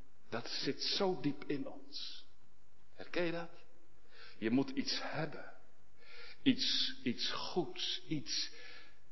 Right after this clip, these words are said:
iets dat aangenaam is in het oog van de Heere, zodat Hij ons genadig zal zijn. Denk je dat ook niet vaak? Ik ook. Moet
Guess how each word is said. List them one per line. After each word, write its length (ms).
iets 200
dat 160
aangenaam 680
is 80
in 80
het 160
oog 280
van 160
de 80
Heere, 400
zodat 360
Hij 160
ons 240
genadig 580
zal 200
zijn. 380
Denk 200
je 80
dat 140
ook 100
niet 140
vaak? 240
Ik 200
ook. 200
Moet 280